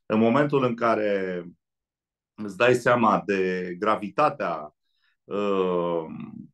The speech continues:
rămânerii în comuniune cu un astfel de sinod, uh, nu ai cum să rămâi în comuniune cu el. O să începi să mărturisești, o să începi să te îngrădești,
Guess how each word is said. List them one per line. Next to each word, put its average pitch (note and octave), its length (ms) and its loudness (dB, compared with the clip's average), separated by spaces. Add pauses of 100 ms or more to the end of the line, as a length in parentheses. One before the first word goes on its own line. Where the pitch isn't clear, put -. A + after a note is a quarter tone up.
(260)
rămânerii C3 560 4
în A#2 60 0
comuniune A2+ 640 0
cu - 120 -10
un G#2 60 -4
astfel A2+ 320 -2
de F#2+ 80 0
sinod, C3+ 480 -4 (580)
uh, A2+ 440 0
nu C3+ 160 -6
ai D#3 140 -6
cum D3 140 -8
să C#3 160 -4
rămâi A2+ 220 0
în A2+ 80 -2
comuniune G#2+ 480 0
cu F#2+ 160 -4
el. F2 220 4
O G2+ 140 0
să G2+ 140 -4
începi B2 220 0
să B2 120 0
mărturisești, G#2+ 800 0
o G#2+ 140 0
să A2 140 0
începi A2+ 260 0
să G#2 360 2 (520)
te C3+ 100 4
îngrădești, A#2+ 720 2